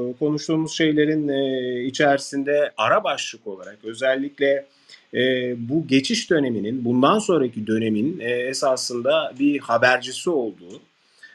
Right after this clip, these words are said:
ve, e, bizim ömür süremiz içerisinde esasında, e, uzaktan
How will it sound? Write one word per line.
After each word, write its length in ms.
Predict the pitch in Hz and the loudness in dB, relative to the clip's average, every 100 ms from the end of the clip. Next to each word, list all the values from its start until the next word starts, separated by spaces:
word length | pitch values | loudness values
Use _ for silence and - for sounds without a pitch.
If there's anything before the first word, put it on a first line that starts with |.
| _ | _
ve, 360 | 101 123 135 139 | 0 4 4 2
e, 100 | 113 120 117 113 110 107 107 101 98 98 95 | 0 -2 -2 -2 -4 -4 -6 -8 -10 -10 -6
bizim 380 | 104 117 202 269 | -2 2 4 4
ömür 300 | - 143 247 | 6 6 6
süremiz 520 | 302 - 185 139 120 | 4 4 6 6 2
içerisinde 680 | 107 - 107 104 - 98 98 | -2 0 0 -2 -4 -4 -2
esasında, 1000 | 131 123 - 156 147 - 151 151 170 170 135 | -2 -2 2 2 2 0 0 2 2 2 0
e, 300 | 135 131 127 120 - | 0 0 -4 -8 -10
uzaktan 760 | 131 147 156 - 190 190 190 | -2 2 2 2 2 2 -2